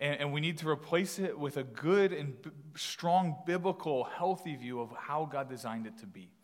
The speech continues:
And, and what is dirty and nasty and shameful and difficult and harmful is when we abuse that gift, uh, the same as if we abuse any other kind of gift.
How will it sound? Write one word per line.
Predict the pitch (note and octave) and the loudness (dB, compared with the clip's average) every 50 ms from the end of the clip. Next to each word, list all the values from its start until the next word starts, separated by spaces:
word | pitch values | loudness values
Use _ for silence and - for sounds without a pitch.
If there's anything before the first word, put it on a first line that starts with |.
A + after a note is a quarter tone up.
| _ _ _ _ _ _ _ _ - - - | _ _ _ _ _ _ _ _ -20 -10 -6
And, | B2+ B2+ - | -4 -4 -4
and | B2+ B2+ B2+ | -4 -6 -4
what | B2 B2+ B2 - | -4 -4 -6 -4
is | - E3 F#3+ G3+ G3 D#3+ C#3+ | 0 2 2 2 2 0 -2
dirty | D3 D#3 D#3+ D#3 D3+ D3 | 0 0 0 0 0 -2
and | C3+ C#3 | -4 -2
nasty | C#3 C#3 D3 C#3+ - - C#3+ | -2 -2 -2 -2 -4 -8 -8
and | B2 A#2 | -8 -8
shameful | - - C#3 C#3+ D3 C#3+ - C#3 C3 | -6 -6 -6 -6 -6 -8 -8 -6 -6
and | A#2+ A2+ G#2+ | -6 -6 -4
difficult | - C#3 C#3+ C#3+ C#3+ C#3+ - D3 C#3+ B2+ | -2 -2 -4 -4 -4 -6 -4 -4 -4 -4
and | A#2 | -6
harmful | - - - E3+ F#3+ G3+ G3 F3+ - D3+ C3 B2 A#2+ - - - - - | -6 -4 -2 0 0 0 0 -2 -2 -2 -2 -2 -2 -4 -10 -16 -10 -8
is | A#2+ C3 B2+ | -6 -4 -2
when | D3 C#3 | -2 -2
we | C#3 C3+ B2+ | -2 -2 -4
abuse | B2 A#2+ - - A#2+ A#2+ E3+ G3 F#3 D3+ C3+ | -6 -8 -10 -12 -6 0 2 2 2 2 0
that | C3+ G#2 G2 F#2+ - | -2 -2 -4 -6 -10
gift, | F#2 F#2+ - - - _ - - - - _ - | -16 -16 -18 -20 -20 _ -20 -20 -20 -20 _ -10
uh, | G2 G#2 G2+ | -8 -8 -8
the | A2 A2+ | -8 -6
same | - C#3+ C#3 C#3 | -6 -4 -4 -4
as | C#3 B2 | -4 -6
if | B2+ A#2+ - | -8 -8 -6
we | A#2+ A#2 | -6 -6
abuse | A2 G2 A2 A2+ A#2 A2 G#2 | -6 -6 -6 -6 -6 -6 -6
any | A2 G#2+ G#2 G#2 | -6 -6 -6 -6
other | G2 G2 G2 G2 G2 - - - | -6 -6 -6 -8 -10 -12 -14 -12
kind | - G#2 G2 G2 | -8 -8 -6 -6
of | F#2+ F2+ - | -8 -10 -12
gift. | - G2+ G#2+ - _ - | -14 -16 -16 -16 _ -20